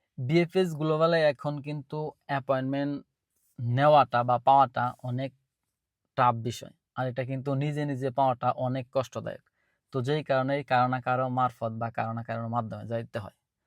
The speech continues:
আর এইগুলোর কিছু কিছু লোক আছে যে যারা এইসব কাজগুলাই করে। এক, অ্যাপয়েন্টমেন্ট, দ্বিতীয়ত আপনার এম্বাসির ফরম্যাটে আপনার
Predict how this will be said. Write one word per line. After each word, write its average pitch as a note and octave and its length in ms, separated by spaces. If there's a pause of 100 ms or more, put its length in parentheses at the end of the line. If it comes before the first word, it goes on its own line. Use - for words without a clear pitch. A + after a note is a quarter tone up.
(420)
আর B2+ 120
এইগুলোর C#3 380
কিছু B2+ 240
কিছু C#3 240
লোক D#3 260
আছে B2+ 280
যে C3 160 (120)
যারা A#2 360
এইসব A#2+ 340
কাজগুলাই A#2 500 (120)
করে। A#2 220 (240)
এক, C3 160 (140)
অ্যাপয়েন্টমেন্ট, A#2+ 640
দ্বিতীয়ত B2+ 440
আপনার A#2+ 300 (500)
এম্বাসির B2 500
ফরম্যাটে A#2+ 520
আপনার A#2+ 260